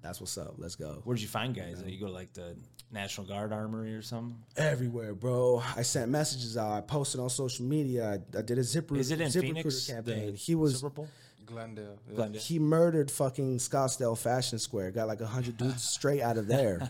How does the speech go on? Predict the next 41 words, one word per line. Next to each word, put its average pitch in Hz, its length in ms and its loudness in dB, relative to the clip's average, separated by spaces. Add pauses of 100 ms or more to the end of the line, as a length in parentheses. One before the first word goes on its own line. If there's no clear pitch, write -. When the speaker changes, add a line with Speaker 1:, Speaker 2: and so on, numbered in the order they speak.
Speaker 1:
You 135 140 4
know 127 180 4
what 117 120 4
I 113 100 0
mean? 123 480 0
And, 107 260 -4
uh, 104 240 -4
uh, 107 280 -6
that 117 140 -2
was, 113 180 -2
like, 107 200 -6
three 120 200 0
days 110 280 2
in 104 80 0
a 95 60 0
row, 107 340 4
just 90 200 -2
fucking 95 280 -4
murdering 98 560 0
the, 82 100 -10 (100)
the, 80 260 -6
the, 87 160 -4
the 95 160 -6
same 104 260 0
spot, 95 500 -2
you 85 120 -10
know? 90 180 -8 (580)
Um, 90 480 -8
but 95 160 -6
yeah, 135 160 0
Speaker 2:
That's 101 100 -4
a - 40 -10
good 98 80 -10
Speaker 1:
diff-, 92 80 -14
Speaker 2:
idea. 139 120 2
Speaker 3:
Guerrilla 123 220 -2
Speaker 1:
different 196 320 4
Speaker 3:
marketing. 147 260 0
Speaker 1:
efforts. - 200 -10 (600)
Guerrilla. 151 420 8
Speaker 3:
Marketing, 101 440 -10